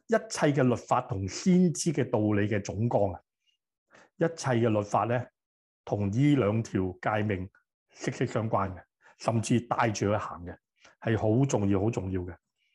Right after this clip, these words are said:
所以今日弟兄姊妹，我哋今日講十一到十三節，羅馬書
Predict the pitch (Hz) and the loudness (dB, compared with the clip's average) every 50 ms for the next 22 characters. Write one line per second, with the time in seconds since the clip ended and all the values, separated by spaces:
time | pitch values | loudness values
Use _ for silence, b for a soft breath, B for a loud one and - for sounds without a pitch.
0 | _ _ - - 156 151 147 151 156 127 101 104 113 120 113 - 123 123 95 87 | _ _ -4 0 0 0 2 2 2 2 2 2 0 0 2 2 2 2 2 0
1 | - - _ b b b b b b b 123 123 120 160 147 131 123 123 117 110 | -4 -10 _ b b b b b b b 0 2 2 2 2 2 2 2 2 2
2 | 120 135 143 135 B B B B - - - - - - - - 151 143 - - | 4 4 2 0 B B B B -12 -6 -4 -4 -4 -4 -2 0 0 0 -2 -4
3 | - 123 110 107 - - - - 139 123 120 113 - 107 117 - - - 107 92 | -4 -2 -2 -2 -2 -6 -6 -2 -2 0 0 0 -2 -2 -4 -4 -4 -2 0 0
4 | 92 90 101 101 117 - | 0 0 0 -2 -2 -2